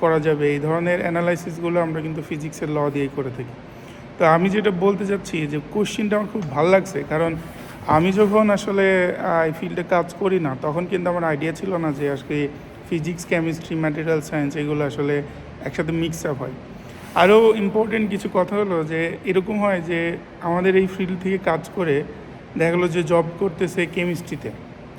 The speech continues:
অথবা জব করছে ম্যাটেরিয়াল সায়েন্সে, ঠিক আছে? অথবা উল্টা হয়, মানে, দেখা গেলো যে ফিজিক্সের ফ্যাকাল্টি হয়েছে, অথচ, আহ, তার অনার্স ছিল হচ্ছে কেমিস্ট্রি বেস,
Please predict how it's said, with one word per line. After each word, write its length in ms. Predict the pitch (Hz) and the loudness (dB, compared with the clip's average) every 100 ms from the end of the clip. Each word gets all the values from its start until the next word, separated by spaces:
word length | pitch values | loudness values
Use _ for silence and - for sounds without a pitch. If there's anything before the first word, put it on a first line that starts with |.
| - - - | -18 -10 -4
অথবা 240 | 175 180 | 2 4
জব 180 | 165 170 165 | 6 4 4
করছে 260 | 170 160 185 | -2 0 2
ম্যাটেরিয়াল 480 | 165 156 160 175 170 | 2 0 0 0 0
সায়েন্সে, 400 | 175 139 - - - | -2 -4 -4 -10 -8
ঠিক 160 | 175 | -2
আছে? 200 | 180 - - | -2 -2 -4
অথবা 280 | 160 185 196 | -2 2 2
উল্টা 380 | 196 180 190 | 2 4 4
হয়, 180 | 165 127 131 - - - - | 4 0 -4 -12 -16 -12 -4
মানে, 140 | 165 | 2
দেখা 160 | 170 185 | 4 6
গেলো 220 | 190 190 | 4 0
যে 140 | 190 | -2
ফিজিক্সের 580 | - 185 165 180 - 214 | -4 -4 -4 -4 -2 -2
ফ্যাকাল্টি 520 | 185 160 180 185 190 | -2 0 0 0 2
হয়েছে, 300 | 180 - 160 - - - - - - 151 | 0 0 -2 -4 -12 -18 -18 -18 -6 -2
অথচ, 300 | 143 160 185 | 0 2 4
আহ, 200 | 180 175 - - - 170 165 160 160 | 4 2 -4 -14 -2 2 4 4 2
তার 240 | 185 170 165 - 185 | 2 2 2 0 0
অনার্স 480 | 175 196 208 - | 2 2 2 -2
ছিল 180 | 214 214 | 0 2
হচ্ছে 300 | 208 214 - 180 | 2 2 -4 -2
কেমিস্ট্রি 420 | 190 180 - 147 | 0 0 -2 -4
বেস, 340 | 139 127 - | -4 -4 -6